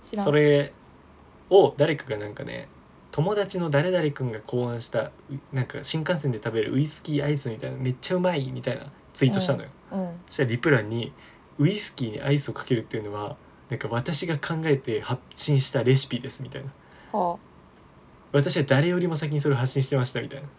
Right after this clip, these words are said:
Speaker 2: 言うんだけど、まあ、ウイスキーをアイスにかける、まあ、アイスにアルコールかけるみたいなのってもうずっとあるもんじゃん、その、
Speaker 1: うん。
Speaker 2: 誰が考えたとかじゃなくて。
Speaker 1: うん。
Speaker 2: そう、だから、なんか、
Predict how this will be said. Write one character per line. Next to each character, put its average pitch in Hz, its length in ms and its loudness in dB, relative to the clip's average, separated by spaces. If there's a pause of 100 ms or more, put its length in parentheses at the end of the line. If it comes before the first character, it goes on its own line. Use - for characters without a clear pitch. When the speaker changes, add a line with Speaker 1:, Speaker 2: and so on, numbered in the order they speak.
(220)
Speaker 2:
言 139 120 8
う 156 40 6
ん 139 40 4
だ - 80 2
け - 120 -4
ど、 107 100 -2
ま 110 140 -2
あ、 - 100 -8
ウ 151 100 0
イ 427 100 0
ス - 280 -6
キ 123 80 -6 (160)
ー 120 40 0
を 120 120 0
ア 143 60 4
イ 151 80 4
ス 135 80 -2
に 110 60 -6
か 104 100 -8
け 110 100 -6
る、 107 100 0
ま 107 260 -8
あ、 - 40 -10
ア - 60 4
イ - 60 4
ス - 100 -2
に 113 60 0
ア 120 80 2
ル 135 100 4
コ 143 100 2
ー 139 40 10
ル 135 40 2
か 139 120 2
け 139 100 2
る 117 60 0
み 104 40 -4
た 104 80 -6
い - 20 -6
な 104 40 -8
の - 40 -12
っ - 20 -16
て - 60 -10
も 110 140 -6
う - 100 -10
ず 147 220 2
っ - 40 0
と - 120 0
あ 143 80 8
る 135 80 6
も 110 100 -4
ん 104 60 -8
じ - 80 -14
ゃ - 40 -14
ん、 - 20 -14
そ 123 120 -8
の、 117 140 -10 (120)
Speaker 1:
う 196 40 -2
ん。 175 220 -2
Speaker 2:
誰 147 180 6
が 131 80 -2
考 127 280 0
え 120 100 2
た 143 100 -4
と 135 100 -8
か 117 80 -8
じ 107 100 -10
ゃ - 40 -6
な 202 80 0
く 190 100 4
て。 180 60 0
Speaker 1:
う 175 40 -2
ん。 170 300 -6 (880)
Speaker 2:
そ - 140 0
う、 110 40 0
だ 139 100 6
か 139 100 2
ら、 110 280 -4 (440)
な 117 100 -2
ん 101 40 -10
か、 82 280 -4